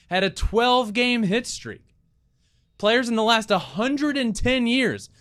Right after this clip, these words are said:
to start their M L B career with a ten or more game hitting streak before turning twenty-one years old. Jordan Walker, that's it. That's the list. And he was playing pretty well. He started struggling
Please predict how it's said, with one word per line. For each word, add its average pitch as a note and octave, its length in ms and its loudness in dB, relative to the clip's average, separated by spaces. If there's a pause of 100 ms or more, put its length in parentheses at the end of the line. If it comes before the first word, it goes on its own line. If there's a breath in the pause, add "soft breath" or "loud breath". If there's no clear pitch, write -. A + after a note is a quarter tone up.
(120)
to D#3 100 -6
start G#3 340 -2
their G#3+ 120 2
M A3 100 0
L A3 140 0
B F3+ 140 -2
career D#3+ 440 -6 (220 soft breath)
with C#3+ 120 -4
a C#3 60 0
ten G3 320 2
or B3 80 0
more G#3 220 2
game G3 240 0
hitting D#3+ 280 -2
streak D3 360 -8
before E3 340 -4
turning F3 400 -6
twenty-one D#3+ 480 -4
years D3 220 -4
old. G2+ 340 -4 (640)
Jordan D#3+ 360 0
Walker, C3 400 -2 (440)
that's C3 380 -2
it. B2 240 -8 (480)
That's B2+ 400 -4
the C3 140 -10
list. G2+ 440 -8 (280)
And C3+ 100 -8
he E3 80 -2
was F3+ 140 -6
playing F#3+ 500 -4 (320)
pretty A#3 380 -4
well. G#3+ 360 -2 (200)
He F3 100 -6
started G3 460 -2
struggling F3 720 -2